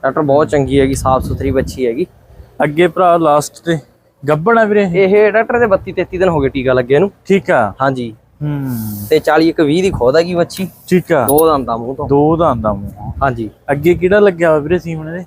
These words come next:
Speaker 1: ਇਹਦੇ ਡਾਕਟਰ ਐਂਡੈਵਰ ਦਾ ਲੱਗਿਆ।
Speaker 2: ਐਂਡੈਵਰ ਦਾ ਲੱਗਿਆ ਹੋਇਆ।
Speaker 1: ਹਾਂਜੀ।
Speaker 2: ਠੀਕ ਆ ਬਾਈ। ਕੱਦ
Speaker 1: ਵੱਛੀ
Speaker 2: ਫੁੱਲ,
Speaker 1: ਦਾ ਕੱਦ
Speaker 2: ਸਮੀ
Speaker 1: ਕਾਠ,
Speaker 2: ਪਲੀ,
Speaker 1: ਕੁਆਲਿਟੀ
Speaker 2: ਰਾਜੀ
Speaker 1: ਪੂਰੀ
Speaker 2: ਰੂਜੀ
Speaker 1: ਫੁੱਲ।
Speaker 2: ਫੁੱਲ, ਢਾਂਚਾ ਕਮਾਲ, ਫੇਸ ਬੜਾ ਚੰਗਾ, ਪ੍ਰਿੰਟ ਪ੍ਰੁੰਟ ਵੀ ਕਰਮ ਵਾਲੇ ਦਾ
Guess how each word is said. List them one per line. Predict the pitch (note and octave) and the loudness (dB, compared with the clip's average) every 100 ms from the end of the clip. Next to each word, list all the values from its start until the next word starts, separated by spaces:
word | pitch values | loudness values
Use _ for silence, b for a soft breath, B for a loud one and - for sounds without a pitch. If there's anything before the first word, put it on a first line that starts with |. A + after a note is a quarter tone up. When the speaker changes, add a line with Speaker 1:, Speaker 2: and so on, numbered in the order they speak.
| - | 0
Speaker 1:
ਇਹਦੇ | G3 A3+ | 2 4
ਡਾਕਟਰ | G#3+ A3 | 4 2
ਐਂਡੈਵਰ | G3 F3 G3 G#3+ | 2 2 2 0
ਦਾ | F3+ | 0
ਲੱਗਿਆ। | D3+ A#2+ - - | -2 -4 -10 -8
Speaker 2:
ਐਂਡੈਵਰ | C3 B2 A#2 C3 C#3+ | -6 -2 -2 -2 -4
ਦਾ | C#3 | -4
ਲੱਗਿਆ | B2 G#2+ G#2+ | -4 -6 -8
ਹੋਇਆ। | G#2+ - B2+ | -10 -8 -2
Speaker 1:
ਹਾਂਜੀ। | B2 | 0
Speaker 2:
ਠੀਕ | A2 G#2+ | 0 -2
ਆ | |
ਬਾਈ। | G#2 G#2+ - b b b _ - | -4 -6 -16 b b b _ -2
ਕੱਦ | C#3+ C3+ D#3+ | 0 0 0
Speaker 1:
ਵੱਛੀ | D3 | 0
Speaker 2:
ਫੁੱਲ, | D3 D3 | 0 0
Speaker 1:
ਦਾ | D#3 | 0
ਕੱਦ | D#3 C#3 | 0 -2
Speaker 2:
ਸਮੀ | C3+ C#3 C#3+ C#3+ | -2 0 2 0
Speaker 1:
ਕਾਠ, | C#3+ | 0
Speaker 2:
ਪਲੀ, | D3 C#3+ D3 | 0 0 -2
Speaker 1:
ਕੁਆਲਿਟੀ | - - C3+ | -6 -2 2
Speaker 2:
ਰਾਜੀ | C3 D3+ C#3+ | 4 2 0
Speaker 1:
ਪੂਰੀ | C#3+ C#3+ E3 | -2 -2 -2
Speaker 2:
ਰੂਜੀ | C3+ | -2
Speaker 1:
ਫੁੱਲ। | A#2+ | 0
Speaker 2:
ਫੁੱਲ, | C3 B2+ C3+ - - | 0 0 -4 -4 -2
ਢਾਂਚਾ | D3+ C#3 C#3+ B2 | -2 0 -2 -2
ਕਮਾਲ, | - B2+ B2+ C3 B2+ - | -4 -2 0 0 -2 0
ਫੇਸ | B2 B2+ C3+ | 0 0 -2
ਬੜਾ | B2+ B2 B2+ | -2 0 0
ਚੰਗਾ, | - B2 B2 B2+ b b b b - | 0 -2 0 -2 b b b b -6
ਪ੍ਰਿੰਟ | C#3+ E3 E3 | -2 -2 -2
ਪ੍ਰੁੰਟ | E3 F3 D3+ | -2 -2 -2
ਵੀ | D#3 E3+ | -2 -2
ਕਰਮ | D#3+ C#3+ C#3 | 0 0 0
ਵਾਲੇ | C3 | 0
ਦਾ | B2+ | 0